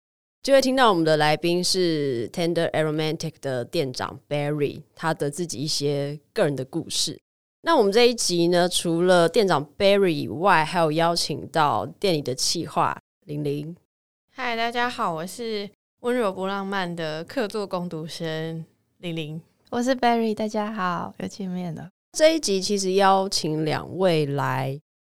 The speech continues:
Speaker 1: 目的很简单，就是想要聊这间店。我印象中之前在跟 Barry 聊天的时候，好像就有提到说，其实这是一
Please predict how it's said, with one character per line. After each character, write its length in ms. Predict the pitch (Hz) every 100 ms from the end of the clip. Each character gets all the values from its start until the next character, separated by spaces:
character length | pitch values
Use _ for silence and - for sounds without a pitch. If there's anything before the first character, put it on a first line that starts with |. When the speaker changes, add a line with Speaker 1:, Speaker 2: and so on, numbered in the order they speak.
| _
Speaker 1:
目 220 | - 277 233
的 120 | 233
很 160 | 175
简 160 | 165 151
单， 240 | 156 151 - _ -
就 140 | 196
是 60 | 196
想 180 | 160 151
要 60 |
聊 200 | 147 135 139
这 120 | 147
间 160 | 151
店。 220 | 147 151 - _ _ _ _ -
我 160 | 202 262
印 180 | 339
象 240 | 302 294 262
中 220 | 254 254
之 180 | 247 247
前 160 | 220
在 100 | 180
跟 160 | 185 185
Barry 240 | 185 185 160
聊 200 | 143 143
天 240 | - 170
的 140 | 160 143
时 180 | 131
候， 220 | 143 160 127
好 100 | 143
像 280 | 175 156 156 _ _
就 220 | - 202
有 140 | 156 95
提 200 | - 135
到 220 | 156 147
说， 240 | - 151
其 180 | 147 143
实 300 | 139 135 -
这 160 | - 170
是 160 | 160
一 120 | 151